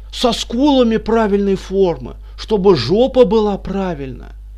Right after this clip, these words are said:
Чтобы, сука, машина была определенной марки. Чтобы, блядь, пиздец нахуй, добрым был.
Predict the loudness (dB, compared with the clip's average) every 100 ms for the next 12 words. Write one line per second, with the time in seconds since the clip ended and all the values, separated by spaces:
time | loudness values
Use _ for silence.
0 | -18 -18 -14 2 2 2 -2 -6 -2 0
1 | 0 -2 -2 -4 -4 -2 -2 -2 -2 -4
2 | -6 -4 -4 -4 -4 -6 -6 -6 -8 -10
3 | -18 -18 -18 -18 -18 -18 -18 -18 -14 4
4 | 6 6 6 6 4 0 -4 0 -2 0
5 | -4 -4 -6 -10 -12 -2 2 4 4 2
6 | 0 0 -2 -4 -6